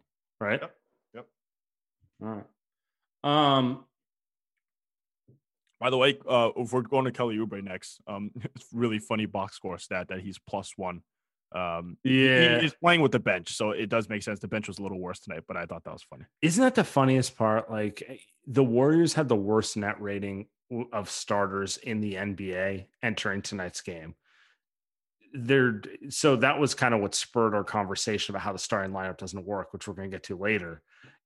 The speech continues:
Speaker 1: And
Speaker 2: Yep.
Speaker 1: tonight, the starters looked amazing together. And it's not gonna ma-, they're still gonna have the worst starting, um, plus minus of anyone, because it's gonna take them, like,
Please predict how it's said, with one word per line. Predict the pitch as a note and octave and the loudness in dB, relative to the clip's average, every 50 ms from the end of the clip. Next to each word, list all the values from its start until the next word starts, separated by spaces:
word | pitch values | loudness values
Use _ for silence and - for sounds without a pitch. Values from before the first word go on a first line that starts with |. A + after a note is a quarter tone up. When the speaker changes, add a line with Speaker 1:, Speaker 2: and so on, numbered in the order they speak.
| _ - | _ 2
Speaker 1:
And | C3 B2+ B2+ B2 A#2+ A#2 A2+ A2 G#2+ F#2+ - - | 4 4 4 4 4 4 2 2 0 -2 -4 -4
Speaker 2:
Yep. | B2+ A#2+ - - - - - C#3 | -4 -4 -4 -6 -12 -18 -16 -12
Speaker 1:
tonight, | - - C#3 A#2+ A#2+ D3 E3 E3 D3 C#3 C3+ C3+ - | -2 0 2 4 6 6 6 6 4 4 0 -2 -4
the | A#2 | -4
starters | - - - C#3+ C3+ B2+ A#2+ A#2 A2+ - A#2+ | -4 0 4 4 6 6 6 4 2 2 0
looked | A#2 A2+ - | -2 -2 -2
amazing | G2+ F#2+ G#2+ B2 D#3+ E3 D3 A#2+ A2 G#2 | -4 0 2 4 6 6 6 4 2 -2
together. | G#2 - A2 G2 F#2+ F#2+ F#2 F2+ G2 F#2 F#2+ | -4 -4 -6 -4 -4 -6 -6 -6 -6 -6 -6
And | G2+ G2 A#2 A2+ B2 | -6 -6 -4 -4 -2
it's | B2+ C3 - - | -2 -2 2 2
not | C#3+ D3 E3+ E3 | 4 4 4 4
gonna | - F3+ D#3+ C#3 | 4 4 4 4
ma-, | A#2+ B2 - - | 4 2 -2 -2
they're | A2+ A2 B2 B2 | 0 2 2 2
still | - - - C#3 C#3 | 0 2 4 4 6
gonna | C#3+ D3+ D3+ | 6 6 4
have | C#3+ B2 | 4 4
the | C3 A#2+ | 4 4
worst | A2+ A#2+ A#2+ A#2 - | 6 4 4 4 2
starting, | - - A2+ A2 A2 A2 G#2+ G#2 G2+ G2+ G2+ _ _ _ _ _ _ _ _ _ _ | 2 4 4 4 4 4 2 0 -2 -6 -8 _ _ _ _ _ _ _ _ _ _
um, | B2+ A#2 A2 G#2+ G2+ G2 G2 G2 - | 0 2 2 2 2 0 -4 -8 -2
plus | - B2+ A#2+ G#2+ - | 2 2 2 4 4
minus | A#2+ A2 G#2 G#2+ G2+ G2+ F#2+ - - - - _ - | 2 4 4 4 2 0 -2 -2 -4 -4 -8 _ -2
of | - G#2+ G#2+ A2+ | -2 0 0 0
anyone, | A#2 A2+ A2 G2+ F#2+ F#2+ G2 | 2 2 2 0 0 -2 -4
because | F#2+ F#2+ | -6 -6
it's | - - | -4 -2
gonna | A#2+ B2 | -2 -2
take | A#2 - B2+ A2+ | 0 0 0 0
them, | A2+ A2 G2+ | 0 -2 -2
like, | G#2 G2+ F#2+ - | -4 -4 -6 -8